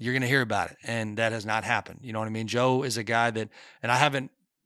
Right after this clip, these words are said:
I don't know Joe. Uh, I haven't been around him all that much. It was noteworthy that when they elevated him to the head coaching position, you know, that he, in terms of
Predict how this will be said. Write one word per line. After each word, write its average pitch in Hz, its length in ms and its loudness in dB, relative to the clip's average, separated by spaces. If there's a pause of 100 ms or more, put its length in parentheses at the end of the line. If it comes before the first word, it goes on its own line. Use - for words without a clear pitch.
(100)
I 127 80 2
don't 135 140 0
know 143 160 4
Joe. 139 520 2
Uh, 120 60 0
I 113 180 2
haven't 117 180 -2
been 120 120 -4
around 123 300 2
him 127 100 0
all 123 140 6
that 123 120 4
much. 127 280 2 (320)
It 131 80 -2
was 120 180 -2
noteworthy 135 520 2
that 117 100 -2
when 113 180 -4
they 107 160 -2
elevated 127 480 0
him 123 320 -4 (380)
to 143 160 2
the 139 100 2
head 131 180 2
coaching 131 320 0
position, 120 640 -4
you 117 80 -4
know, 110 140 0
that 104 160 -8
he, 117 260 0
in 107 100 -4
terms 120 300 -2
of 107 160 -4